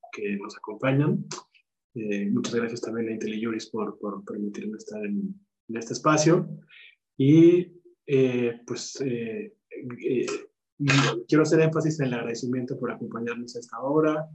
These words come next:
este jueves, a las personas que están del otro lado en este contexto tan complicado para México y el mundo. Y bueno, pues es más complicado todavía hablar de fiscalización ahora.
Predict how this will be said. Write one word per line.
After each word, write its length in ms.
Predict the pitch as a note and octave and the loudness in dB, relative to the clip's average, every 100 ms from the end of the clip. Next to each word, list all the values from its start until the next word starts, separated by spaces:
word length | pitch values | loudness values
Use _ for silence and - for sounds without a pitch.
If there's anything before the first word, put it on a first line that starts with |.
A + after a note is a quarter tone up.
| - | -16
este 200 | - - | -16 -8
jueves, 520 | C#3 C#3 C#3+ D3 D3 - _ - _ _ | 0 2 2 0 -6 -14 _ -20 _ _
a 40 | |
las 140 | A2+ - | -10 -8
personas 460 | - - B2 B2 | -6 -2 -2 -2
que 60 | - | -8
están 380 | - A#2+ A#2+ A#2 - _ | -8 -6 -6 -8 -18 _
del 180 | A#2+ A#2 | -6 -6
otro 200 | A#2 A#2+ | -4 -6
lado 420 | A#2+ B2 A#2+ - - - | -2 -2 -2 -8 -16 -6
en 180 | C3 | -2
este 240 | C3 - C3 | 0 0 -2
contexto 460 | - - B2 - | -2 -2 -4 -4
tan 140 | - A2+ | -8 -8
complicado 500 | - A2 A#2 A#2 A#2 | -8 -8 -6 -6 -6
para 240 | A#2 G#2 F#2+ D#2 | -6 -6 -6 -8
México 360 | A#2+ - - - | -6 -4 -4 -4
y 40 | |
el 60 | G2+ | -4
mundo. 200 | G3+ G3 - _ _ - - - _ _ _ | -4 -6 -12 _ _ -14 -12 -14 _ _ _
Y 140 | E3+ | 6
bueno, 260 | D#3+ F#3+ E3+ | 8 6 4
pues 260 | D#3+ D#3 - | 2 -2 -2
es 160 | E3+ | 2
más 140 | G3 G3+ | 4 4
complicado 520 | F#3+ E3 D#3 F3 E3+ | 2 2 2 2 2
todavía 380 | E3+ E3 E3 D#3+ | 2 2 2 2
hablar 180 | D#3+ D#3+ | 2 0
de 100 | D#3 | -2
fiscalización 720 | D3 D3 C#3+ D#3+ D#3+ E3+ F3+ | -4 -6 -4 -6 0 0 2
ahora. 420 | D3+ E3+ D#3+ D#3+ | 2 2 0 -4